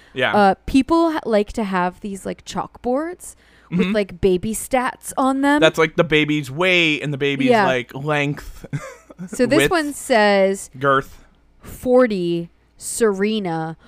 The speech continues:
Speaker 2: Also, uh, okay, I'm gonna get really elitist for a second.
Speaker 1: <laughs> As if
Speaker 2: So,
Speaker 1: we haven't been this whole time. <laughs>
Speaker 2: you're forty years old. You splurged on this photo shoot.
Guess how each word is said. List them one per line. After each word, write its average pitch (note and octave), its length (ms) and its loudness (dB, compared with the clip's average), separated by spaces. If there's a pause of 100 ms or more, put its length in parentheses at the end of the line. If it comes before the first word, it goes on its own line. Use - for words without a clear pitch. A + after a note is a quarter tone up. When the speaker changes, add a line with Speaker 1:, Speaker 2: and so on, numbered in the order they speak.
(120)
Speaker 2:
Also, F#4 540 0 (100)
uh, - 200 2
okay, F#3+ 200 -2
I'm A3 180 -2
gonna C4 200 0
get D4 180 0
really A#3 280 2
elitist F3 560 0
for E3 180 -4
a D#3+ 60 -4
second. D#3+ 440 -8 (460)
Speaker 1:
<laughs> - 480 -10
As D#3+ 220 4
if - 60 8
Speaker 2:
So, B3 100 10 (100)
Speaker 1:
we A#3+ 40 10
haven't A#3+ 220 8
been C#3+ 140 0
this C3+ 140 0
whole B2+ 180 2
time. G#2+ 460 -2
<laughs> - 120 -10
Speaker 2:
you're A3+ 120 -4
forty C#4+ 340 2
years D#4+ 380 0
old. F3 440 4 (600)
You G3+ 100 -8
splurged C4 800 0 (100)
on G#3+ 220 2
this G3+ 560 2 (240)
photo A3 400 6
shoot. E3+ 500 -2